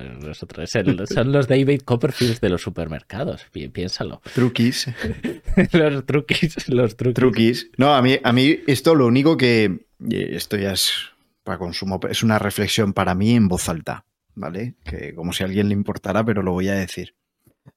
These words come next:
Speaker 2: Esto lo único
Speaker 1: Como si
Speaker 2: que
Speaker 1: a
Speaker 2: me
Speaker 1: alguien le
Speaker 2: hace es
Speaker 1: importara cualquier cosa que decimos, Pablo, no te preocupes.
Speaker 2: es estar
Speaker 1: <laughs>
Speaker 2: alerta acerca de, de todos los avances que parecen magia,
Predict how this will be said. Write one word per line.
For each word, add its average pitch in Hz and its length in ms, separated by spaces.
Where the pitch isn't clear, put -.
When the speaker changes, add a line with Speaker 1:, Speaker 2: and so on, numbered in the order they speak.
Speaker 2:
Esto 131 240
lo 127 120
único 120 160
Speaker 1:
Como 120 80
si 117 40
Speaker 2:
que 98 60
Speaker 1:
a - 20
Speaker 2:
me - 60
Speaker 1:
alguien 98 120
le 113 120
Speaker 2:
hace - 0
es 95 60
Speaker 1:
importara 90 340
cualquier 78 300
cosa - 220
que 71 120
decimos, 73 400
Pablo, 64 320
no 71 80
te 73 100
preocupes. - 400
Speaker 2:
es - 60
estar 135 320
Speaker 1:
<laughs> - 0
Speaker 2:
alerta 120 500
acerca 120 460
de, 110 480
de 110 220
todos 117 720
los 117 220
avances 110 480
que 117 120
parecen 107 440
magia, 113 580